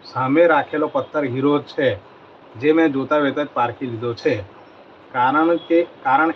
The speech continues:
એક નજર હીરો પારખી લેવાની મારામાં આવડત છે." એટલે પેલા જે વિદ્વાન હતા ને, એને તરત આ જે ધારો કે આવો મૂકેલો હોય ને આમ શોમાં, તરત એને પારખી લીધો, કારણ કે હીરાનો પારખ્યો હતો વિદ્વાન, બરાબર?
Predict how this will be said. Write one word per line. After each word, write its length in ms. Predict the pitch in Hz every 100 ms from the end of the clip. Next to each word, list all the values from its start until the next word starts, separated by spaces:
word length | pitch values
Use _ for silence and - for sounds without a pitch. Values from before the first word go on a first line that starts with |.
| 143
એક 220 | 165 160
નજર 300 | 151 147 151
હીરો 280 | 135 139 160
પારખી 380 | 139 135 -
લેવાની 300 | 156 147 156
મારામાં 420 | 156 131 139 147 147
આવડત 240 | 156 151
છે." 240 | - -
એટલે 1300 | 95 - - - - - - - - - - - 120
પેલા 360 | 117 135 139 127 - - - 117
જે 80 | 131
વિદ્વાન 380 | 123 117 156 165
હતા 180 | -
ને, 100 | 339
એને 120 | 135 139
તરત 320 | - 165 170 - -
આ 140 | 127
જે 200 | 127 131 123
ધારો 200 | 127 127
કે 100 | 123
આવો 160 | 131 131
મૂકેલો 360 | 143 139 208
હોય 120 | 160 123
ને 60 |
આમ 200 | 113 104 101
શોમાં, 360 | 123 110 107 -
તરત 340 | 131 151 143
એને 160 | 147 143
પારખી 420 | 135 113 113 151
લીધો, 220 | 135 113
કારણ 200 | 113 120
કે 60 | 127
હીરાનો 340 | 123 127 139
પારખ્યો 420 | 127 113 110 170
હતો 100 | 135
વિદ્વાન, 360 | 123 113 104 98 95 - - - - - - - - - - -
બરાબર? 280 | 131 165